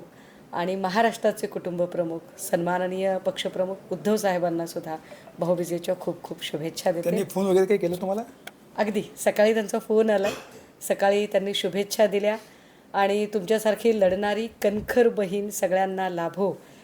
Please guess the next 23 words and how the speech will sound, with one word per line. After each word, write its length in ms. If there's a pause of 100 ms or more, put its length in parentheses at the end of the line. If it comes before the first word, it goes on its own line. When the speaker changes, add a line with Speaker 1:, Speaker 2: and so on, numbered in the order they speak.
(300)
Speaker 1:
अ, 60 (560)
मला 200
वाटतंय 380
की 520 (260)
हे 300
शब्दच 440
इतके 240
चांगले 380
आहेत. 380 (580)
अ, 340 (260)
त्यांनी 520
हे 500 (120)
ॲप्रिसिएशन 720
देणं 260 (540)
आणि 240
सकाळी 440
त्यांनी 260
स्वतःहून 500
फोन 280
करून 380
मला 280
माझ्या 280
लेकीला 420